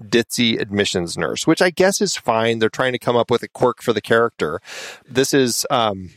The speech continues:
Juliette Lopez, who is playing the admissions nurse here.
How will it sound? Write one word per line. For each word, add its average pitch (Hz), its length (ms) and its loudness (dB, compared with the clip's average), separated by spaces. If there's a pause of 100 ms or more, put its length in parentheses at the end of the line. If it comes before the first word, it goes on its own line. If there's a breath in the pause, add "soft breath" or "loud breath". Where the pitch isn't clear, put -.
(160)
Juliette 135 540 4
Lopez, 135 680 2
who 123 200 2
is 113 120 2
playing 120 340 0
the 113 100 0
admissions 113 500 -2
nurse 117 260 0
here. 120 380 2